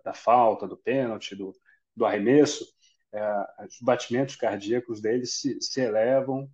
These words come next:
de uma tal forma que isso pode, é, prejudicar no, no,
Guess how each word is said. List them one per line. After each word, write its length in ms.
de 100
uma 140
tal 140
forma 320
que 120
isso 280
pode, 520
é, 320
prejudicar 760
no, 380
no, 480